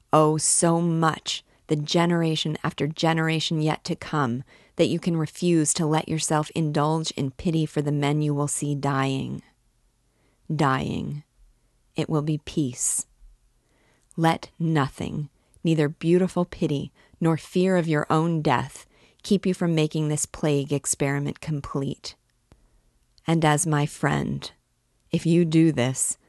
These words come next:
something will yet have come out of my directorship. If but one fine thing could come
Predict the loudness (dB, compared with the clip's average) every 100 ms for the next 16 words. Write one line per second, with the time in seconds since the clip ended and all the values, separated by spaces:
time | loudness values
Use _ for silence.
0 | _ 0 2 2 0 2 2 2 0 -2
1 | -6 -4 -2 0 0 0 0 0 0 0
2 | -2 -6 -6 -6 -8 -12 -20 _ _ _
3 | _ _ _ _ -6 -4 -4 -4 -4 0
4 | 2 2 0 0 0 2 0 -2 -2 -2
5 | -2 -4 -4 -6 -2 0 0 -4